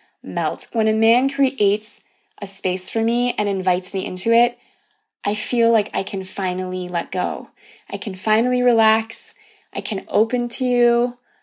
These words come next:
I can surrender. I can experience pleasure from your touch.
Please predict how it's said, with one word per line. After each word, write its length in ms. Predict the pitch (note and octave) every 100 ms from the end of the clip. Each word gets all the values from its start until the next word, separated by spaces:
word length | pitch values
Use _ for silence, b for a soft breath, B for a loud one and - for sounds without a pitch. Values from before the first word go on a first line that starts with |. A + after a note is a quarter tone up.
| -
I 100 | G#3
can 140 | G3 G3
surrender. 1000 | - F#3+ F#3+ A3+ B3+ C#4 C#4 C4+ C#4 C#4 b b b
I 60 | G3+
can 140 | G#3+
experience 560 | G#3 - G#3 G3 F#3+ -
pleasure 600 | - A#3+ A#3+ A#3 A#3+ A#3+
from 160 | A3+ F#3
your 100 | F3+
touch. 580 | - A#3 A3+ - -